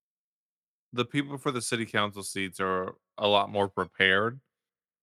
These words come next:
I think they're a lot more realistic, too. I think the temptation with the mayor's seat is, "Oh, I'm gonna run for office.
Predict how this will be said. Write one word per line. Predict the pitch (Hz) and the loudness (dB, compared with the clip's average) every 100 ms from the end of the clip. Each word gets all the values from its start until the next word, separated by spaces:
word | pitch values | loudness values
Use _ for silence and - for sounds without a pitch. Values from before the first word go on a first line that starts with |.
| _ - | _ 4
I | 107 | 6
think | 113 | 6
they're | 113 | 6
a | 107 | 8
lot | 101 98 | 6 4
more | 98 95 | 2 0
realistic, | 95 92 92 95 98 101 | 0 0 0 -2 -8 -10
too. | - 98 | -6 -2
I | 95 107 | 0 2
think | 117 113 - _ _ _ _ _ _ _ - | 2 -2 -4 _ _ _ _ _ _ _ -6
the | 113 107 104 101 | 2 6 6 2
temptation | - 110 104 - 110 107 - 104 95 | 0 -2 -2 2 2 2 -2 -6 -2
with | 101 98 | -2 -2
the | - | -2
mayor's | 98 98 104 110 | 4 6 6 2
seat | 117 113 - | -2 -2 -2
is, | 110 101 101 98 95 - _ _ _ _ _ _ - | 2 4 2 0 -6 -10 _ _ _ _ _ _ 4
"Oh, | 135 | 6
I'm | 127 | 8
gonna | 151 131 | 6 6
run | 120 117 | 6 4
for | - 123 | 4 4
office. | 151 127 98 | 4 2 -2